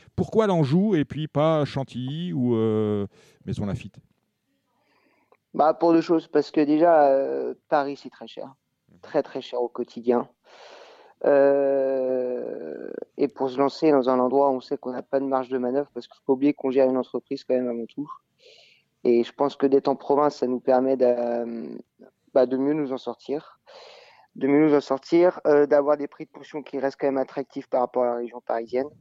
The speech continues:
Speaker 2: Donc même si c'est des clients ont, qui ont des moyens, ils savent compter, donc ils s'en rendent compte.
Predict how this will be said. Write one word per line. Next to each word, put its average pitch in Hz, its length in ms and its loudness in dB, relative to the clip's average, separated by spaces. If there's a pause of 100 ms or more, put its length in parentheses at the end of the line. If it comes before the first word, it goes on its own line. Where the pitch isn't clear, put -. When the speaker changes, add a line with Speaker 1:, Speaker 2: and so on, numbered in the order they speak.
(180)
Speaker 2:
Donc 127 160 -6
même 147 160 0
si - 180 -20
c'est - 180 -14
des 135 120 -4
clients 143 260 -2
ont, 123 420 -4 (200)
qui - 100 -12
ont 135 80 0
des 135 140 4
moyens, 135 560 2
ils 127 140 -14
savent - 220 -8
compter, 135 520 -8
donc 123 180 -14
ils - 60 -20
s'en 123 140 -4
rendent 120 160 -4
compte. - 260 -12